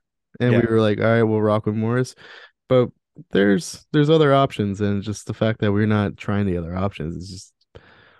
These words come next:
Speaker 2: But, but to be
Speaker 1: very
Speaker 2: fair,
Speaker 1: good.
Speaker 2: that's not, that's not on Morris. Like,
Speaker 1: No,
Speaker 2: that
Speaker 1: it's not on Morris. You're right. It's not on Morris.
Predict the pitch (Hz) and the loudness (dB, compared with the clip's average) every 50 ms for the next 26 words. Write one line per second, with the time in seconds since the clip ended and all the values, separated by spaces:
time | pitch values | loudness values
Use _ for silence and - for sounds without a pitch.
0 | _ _ _ _ 127 147 - - - _ 151 143 - - 135 131 107 107 160 135 | _ _ _ _ -20 -20 -20 -20 -14 _ -6 -6 -4 -2 -2 0 0 2 2 2
1 | 113 117 117 - - 131 - _ - 120 117 117 - - 156 117 104 98 104 110 | 0 0 -2 -4 -10 -14 -14 _ -8 -8 -8 -6 -6 -8 -6 -6 -6 -6 -6 -6
2 | 104 95 90 92 101 - - - 104 90 90 92 - - 104 117 139 160 185 185 | -6 -8 -12 -16 -20 -20 -16 -14 -14 -14 -14 -16 -18 -10 -2 2 4 4 6 6
3 | 196 190 196 - - 175 170 170 170 175 175 170 170 156 139 127 120 107 104 - | 6 4 4 2 2 2 4 4 4 4 4 4 6 6 6 6 6 4 2 0
4 | - 127 127 123 117 107 95 90 82 - - _ _ _ _ - - _ _ _ | 2 2 4 6 6 6 4 2 0 -4 -10 _ _ _ _ -20 -20 _ _ _
5 | _ _ _ _ _ _ _ _ - 117 123 120 - - - 127 123 123 127 131 | _ _ _ _ _ _ _ _ 2 2 4 4 2 0 0 2 2 4 4 4
6 | 131 131 135 135 131 123 113 104 92 - - - 92 - - - - - - - | 4 4 4 4 2 2 2 2 0 0 -4 -6 -8 -10 -14 -16 -16 -16 -20 -20